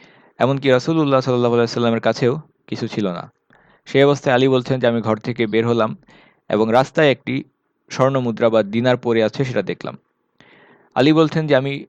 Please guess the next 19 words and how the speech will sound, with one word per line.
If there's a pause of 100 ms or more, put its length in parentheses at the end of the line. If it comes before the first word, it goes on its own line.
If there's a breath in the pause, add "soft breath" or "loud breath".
সন্দেহগ্রস্ত
ছিলাম,
দ্বিধাদ্বন্দ্বে
ভুগছিলাম
যে
আমি
কি
সেই
মুদ্রাটি
কুড়িয়ে
নেব
নাকি
যেটা (500 soft breath)
পড়ে
আছে
সেটা
ওভাবেই
পড়ে
থাকবে।"